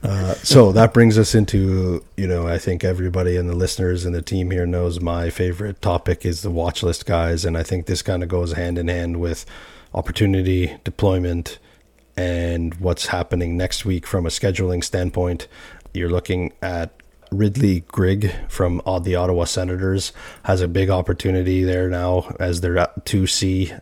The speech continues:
on line two with Batherson and, uh, Matthew Joseph. Uh, no power play time as of yet,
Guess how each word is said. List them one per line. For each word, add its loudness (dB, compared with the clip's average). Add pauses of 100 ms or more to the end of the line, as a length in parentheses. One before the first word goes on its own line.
on -4
line -2
two -2
with -6
Batherson -2
and, -4
uh, -4
Matthew -4
Joseph. -2 (440)
Uh, -4
no 0
power 2
play 0
time 0 (260)
as -4
of -8
yet, 0